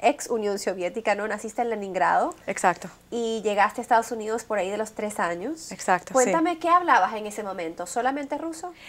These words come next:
Speaker 2: Sí, en la casa solamente hablaba ruso y luego yo comencé a aprender inglés en la escuela, o sea, en el preschool,
Speaker 1: Ujú.
Speaker 2: y, pero en la casa siempre se hablaba ruso.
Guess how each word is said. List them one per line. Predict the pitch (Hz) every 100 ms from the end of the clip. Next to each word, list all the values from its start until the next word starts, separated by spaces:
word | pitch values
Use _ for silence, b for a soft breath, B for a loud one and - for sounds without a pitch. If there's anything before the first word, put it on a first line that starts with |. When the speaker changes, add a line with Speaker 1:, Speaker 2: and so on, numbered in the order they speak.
| B
Speaker 2:
Sí, | 277 254
en | 226
la | 220
casa | 240 247
solamente | 277 277 247 240
hablaba | 240 247 247
ruso | 233 202 247 - B B B -
y | 214
luego | 208 208 202 220 226 220
yo | 220 214 202 202 208 -
comencé | 202 196 208
a |
aprender | 196 233 233 233
inglés | 240 226 220
en | 240
la | 196
escuela, | - 202 196 208 302 -
o | 180
sea, | 170 170
en |
el | 175
preschool, | 170 214 202 - 302
Speaker 1:
Ujú. | - - - 226 -
Speaker 2:
y, | 269 220 214
pero | 214 214
en |
la | 202
casa | 214 226
siempre | 247 247 254
se | 262
hablaba | 247 247
ruso. | 247 214 -